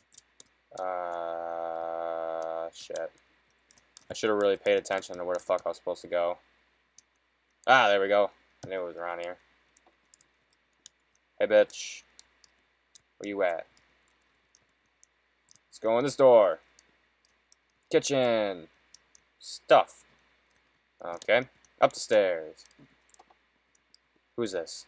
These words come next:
Hey, you. Where's Luca? Lara. Oh, hi, Chrono. Luca's off at Lean Square with her father, Tabin.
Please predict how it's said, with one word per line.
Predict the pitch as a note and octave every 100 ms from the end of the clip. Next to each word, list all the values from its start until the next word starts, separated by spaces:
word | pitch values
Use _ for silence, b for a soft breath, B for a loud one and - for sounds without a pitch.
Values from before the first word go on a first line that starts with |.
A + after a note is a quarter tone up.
| -
Hey, | B2
you. | A#2 G2 E2+ _ - - -
Where's | G#2+
Luca? | G#2 F#2+ F2 E2+ _ _ _ _ _ _ _ _ -
Lara. | G2+ G#2 F2+ F2 - G#2
Oh, | G#2+
hi, | G2 A2+ A2
Chrono. | - F#2 F#2 F#2
Luca's | G#2 A2 F#2+ F#2
off | F2+ F2+
at | F#2 -
Lean | G2 G2+ F#2
Square | - G#2+ F#2+
with | F2+
her | F#2
father, | - G#2 G2+ F2+
Tabin. | F2 G2 G2 F#2 F2